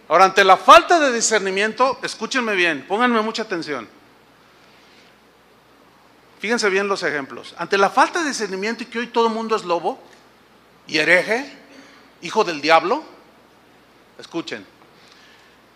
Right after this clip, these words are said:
Vamos a situarnos en los tiempos del rey David, o que él se sitúe en este, como sea. El rey David aquí anda. "Hola, rey, ¿cómo estás? Ah, mira, ahí va el rey David. David mató a sus diez miles y Saúl a sus mil".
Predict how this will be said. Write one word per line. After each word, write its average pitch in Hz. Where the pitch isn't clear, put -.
Vamos 311
a 285
situarnos 262
en 220
los 202
tiempos 233
del 170
rey 202
David, 180
o 214
que 254
él 302
se 269
sitúe 220
en 214
este, 214
como 277
sea. 170
El 165
rey 226
David 202
aquí 185
anda. 175
"Hola, 330
rey, 330
¿cómo 330
estás? 320
Ah, 339
mira, 320
ahí 330
va 311
el 311
rey 311
David. 269
David 330
mató 311
a 330
sus 294
diez 269
miles 320
y 262
Saúl 277
a 254
sus 240
mil". 285